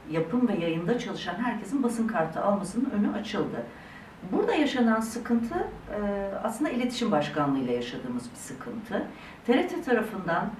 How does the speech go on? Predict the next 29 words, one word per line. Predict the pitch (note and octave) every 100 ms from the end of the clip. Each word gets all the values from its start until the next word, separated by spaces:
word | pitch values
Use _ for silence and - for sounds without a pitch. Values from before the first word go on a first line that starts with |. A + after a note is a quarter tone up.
| - -
sizlerin | - G3+ B3 -
de | F4
basın | G#3+ G#3 C#4+
kartı | B3+ G#3+ -
alması | E3 F#3 F#3+ G3
gerektiği | A3 G3 G#3 G3+ A#3+ A3+
yönünde, | G3 E3+ D3+ C#3+ D#3 A3+ B3+ - - - -
e, | D#3+ D#3
iletişim | D3+ D3 F3+ G3 - F4
başkanlığına | C4 - G3+ D#3+ C#3+
yazı | D3+ G3+ A3+
yazılmış | G#3+ D3+ - -
olmakla | F#3+ C#4 - -
birlikte | D3+ D3+ A#3
iletişim | A3+ A3 - G#3
başkanlığı | - - D#3 D3 A3 A3+
bunu | F#3+ A#3+
kabul | F3+ - B3
etmiyor. | - - - C#3+ A3+ G#3 - - - - - -
Normalde | F#3 G#3+ B3 B3+ B3
basın | C4 C#4
kartına, | G#3+ D#3+ - -
e, | G3+
sistem | G3+ - - A#3+ E3+
üzerinden | - C3 C3 A#2+ -
bir | - -
başvuru | - - G3
yapmanız | G3+ G3 G3+ G#3 G#3
gerekirken | A3+ G#3+ G#3 A3 - C#4